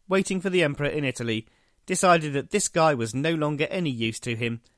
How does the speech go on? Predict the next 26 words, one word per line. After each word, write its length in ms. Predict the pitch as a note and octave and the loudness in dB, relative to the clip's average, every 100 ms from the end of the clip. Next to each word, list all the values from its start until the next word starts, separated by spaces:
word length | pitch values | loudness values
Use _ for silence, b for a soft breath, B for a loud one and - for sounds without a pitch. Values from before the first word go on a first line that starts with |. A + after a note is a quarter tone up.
| _ | _
and 140 | - D#3+ | -10 -4
so 120 | E3+ | 0
it 120 | E3 - | 0 0
all 200 | F#3+ E3+ | -2 0
went 200 | F3 F3+ | 0 0
even 320 | F#3 F3 F#3 | -2 -2 0
more 320 | G3 E3 A#2 | 2 4 2
horribly 420 | - C3 C3+ C#3+ | 0 -4 -4 -2
wrong 240 | B2 F#2+ F#2+ | -2 -2 -4
for 120 | A2 | -8
Majorian. 580 | A2 A#2+ B2+ A#2 G#2+ G#2+ _ _ _ _ _ _ | -6 -2 -2 -2 -4 -6 _ _ _ _ _ _
He 100 | E3+ | -4
was 140 | E3+ | -2
forced 300 | - G3 F3+ | 0 0 0
to 120 | - | -2
abdicate 540 | F3 C#3 B2+ C3+ B2+ - | -2 -4 -6 -2 -2 -2
on 120 | C3 | -6
the 80 | B2 | -4
second 340 | - D3 D#3+ | -4 -4 -4
of 80 | D3 | -2
August, 400 | D#3 C3+ A#2 - | -2 0 -4 -6
four 240 | - B2 A2 | -8 -6 -6
sixty-one. 640 | B2 - B2+ C3 B2 A2+ - _ _ _ _ _ _ | -8 -8 -6 -2 0 -2 -8 _ _ _ _ _ _
Five 280 | _ G3 G3+ | _ 0 0
days 240 | G#3 G3+ E3 | 2 0 2
later, 340 | B2+ - A2+ | 0 0 -6